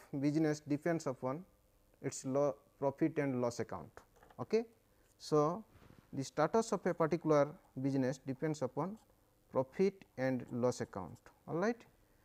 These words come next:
So, now profit and loss usually represents the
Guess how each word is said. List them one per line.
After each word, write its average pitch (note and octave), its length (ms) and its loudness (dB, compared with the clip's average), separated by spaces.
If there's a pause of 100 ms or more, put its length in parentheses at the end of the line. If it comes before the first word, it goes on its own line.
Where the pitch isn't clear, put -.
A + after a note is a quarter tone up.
(240)
So, - 160 -4
now F#3+ 320 2
profit A#3 500 2
and G3+ 280 4
loss E3 480 4 (640)
usually E3 680 6 (2500)
represents E3 880 6
the C#3+ 320 0